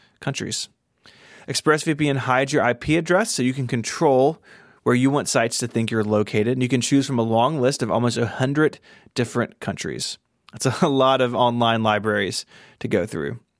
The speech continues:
There are hundreds of V P Ns out there, but ExpressVPN is super fast, ridiculously fast,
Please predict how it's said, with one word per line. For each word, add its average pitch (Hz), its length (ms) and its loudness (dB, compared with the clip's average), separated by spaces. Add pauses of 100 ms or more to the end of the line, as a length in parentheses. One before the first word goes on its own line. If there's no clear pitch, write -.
(960)
There 147 180 6
are 156 60 2
hundreds 160 400 -2
of 139 80 0
V 139 100 4
P 135 200 0
Ns 123 140 -2
out 110 220 2
there, 107 180 0
but 107 100 -4
ExpressVPN 117 1080 -2
is 110 100 -4
super 120 560 -2
fast, 101 400 -8
ridiculously 120 680 -2
fast, 107 520 -4